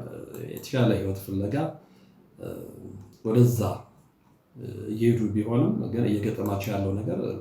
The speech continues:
መልከ-፣ መልካም አይደለም። መልካም እንዳልሆነ ከነሱ እየሰማን ነው። በጣም አሳዛኝ የሆነው ነገር ደግሞ ምንድን ነው? እንግዲህ፣ እ፣ አብዛኛዎቹ፣ አብዛኛዎቹ ወደ ማይናማር ለተሻለ ህይወት የሚሄዱ፣ እ፣ ልጆች እየተሸጡ ያሉት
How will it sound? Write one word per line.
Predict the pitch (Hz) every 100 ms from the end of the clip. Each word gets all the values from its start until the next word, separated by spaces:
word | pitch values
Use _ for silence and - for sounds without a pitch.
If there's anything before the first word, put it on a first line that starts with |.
| - -
መልከ-፣ | 101 101
መልካም | 107 107 139 143
አይደለም። | - - - - -
መልካም | - 95 101
እንዳልሆነ | 98 95 98 - 190
ከነሱ | 101 98 98 113 120 - - - -
እየሰማን | 113 113 110 104
ነው። | 95
በጣም | 104 135
አሳዛኝ | 135 123 120 117 117
የሆነው | 113 113 113
ነገር | 107 107
ደግሞ | 104 110 117
ምንድን | 117 113 135
ነው? | 196 - - - - - - -
እንግዲህ፣ | 107 127 156 180
እ፣ | - 92 90 90 - - -
አብዛኛዎቹ፣ | 123 123 139 131 107 95 - - -
አብዛኛዎቹ | 98 101 117 98 92 92
ወደ | 95 120
ማይናማር | 135 139 123 107 98 - - -
ለተሻለ | 95 95 135 117
ህይወት | 107 104 95 -
የሚሄዱ፣ | 98 101 113 123 107 92
እ፣ | - 113 98
ልጆች | 104 147 185 - - - _ _ _ -
እየተሸጡ | 131 143 143 127 127 120 117 101
ያሉት | 107 127 160 165